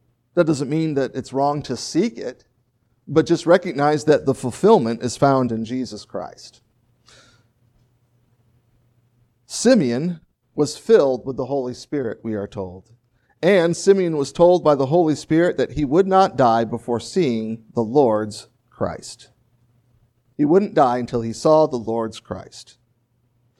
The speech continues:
Now, you get the feeling, at least I do, that Simeon was not passively waiting.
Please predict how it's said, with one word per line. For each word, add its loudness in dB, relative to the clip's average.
Now, 2
you 0
get 4
the -4
feeling, 0
at -10
least 2
I 4
do, -2
that -2
Simeon -4
was -4
not -2
passively -8
waiting. -6